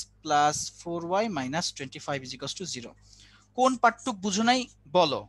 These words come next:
জ্যা বুঝো নাই নাকি সরল রেখার ইকুয়েশন বুঝো নাই? আকরাম, স্পেসিফিক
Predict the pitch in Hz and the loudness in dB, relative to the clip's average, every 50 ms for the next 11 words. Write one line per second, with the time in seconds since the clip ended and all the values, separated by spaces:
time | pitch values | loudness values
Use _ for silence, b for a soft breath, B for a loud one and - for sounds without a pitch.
0 | - 131 - 175 180 190 208 202 226 226 208 240 254 262 277 254 190 135 113 - | -12 -2 2 4 6 6 6 4 2 0 2 2 4 4 4 4 4 2 -4 -10
1 | _ _ - 175 - - 208 196 180 - - - - 208 202 208 208 202 190 - | _ _ -4 -4 -2 -2 -4 -4 -4 -4 -4 2 4 4 4 4 4 2 2 2
2 | 196 180 - - 175 - - 170 147 139 123 131 117 110 98 - _ _ _ _ | 0 0 0 -2 -2 -2 -2 -4 -6 -6 -8 -8 -8 -8 -10 -14 _ _ _ _
3 | _ _ _ _ _ _ _ _ _ _ _ _ _ _ _ _ _ _ _ _ | _ _ _ _ _ _ _ _ _ _ _ _ _ _ _ _ _ _ _ _
4 | _ - 170 - - 190 185 151 113 95 98 - _ _ _ _ _ _ _ _ | _ 2 2 2 4 4 4 4 2 0 -6 -14 _ _ _ _ _ _ _ _
5 | _ _ _ _ _ _ _ _ _ _ _ _ _ _ _ _ _ _ _ _ | _ _ _ _ _ _ _ _ _ _ _ _ _ _ _ _ _ _ _ _
6 | _ _ _ _ _ _ _ _ _ _ _ _ _ _ _ _ _ _ _ - | _ _ _ _ _ _ _ _ _ _ _ _ _ _ _ _ _ _ _ -4
7 | - - - - 247 240 - 220 - 262 | -4 -2 0 2 0 0 2 0 0 -2